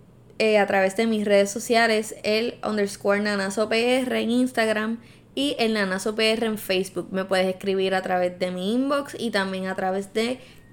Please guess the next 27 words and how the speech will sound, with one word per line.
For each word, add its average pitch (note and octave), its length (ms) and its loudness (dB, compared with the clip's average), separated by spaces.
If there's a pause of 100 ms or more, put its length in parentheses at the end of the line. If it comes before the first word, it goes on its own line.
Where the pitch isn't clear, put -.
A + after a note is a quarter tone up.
(160)
mi C4 380 0
D A3+ 500 -2 (140)
M. G3 800 -2
Así G#3 240 -4
que G3+ 100 0
pasamos G#3+ 400 -2
a A3+ 60 0
las A3+ 140 0
noticias G#3 460 -2 (100)
trending. C4 640 -2 (280)
En A3+ 200 -2
conmemoración A3+ 1120 0 (560)
de A3 240 0
todos C4 360 4
los D4 200 -2
trabajadores, B3 640 2
se C4 60 -2
estará A3+ 280 0
haciendo A#3+ 260 0
una B3 160 0
manifestación A#3 800 -2
virtual A#3+ 720 2 (440)
y A#3+ 160 -2
en A3+ 200 -2
cara-, G#3+ 480 0
y G3+ 680 -2
caravanas G#3+ 760 2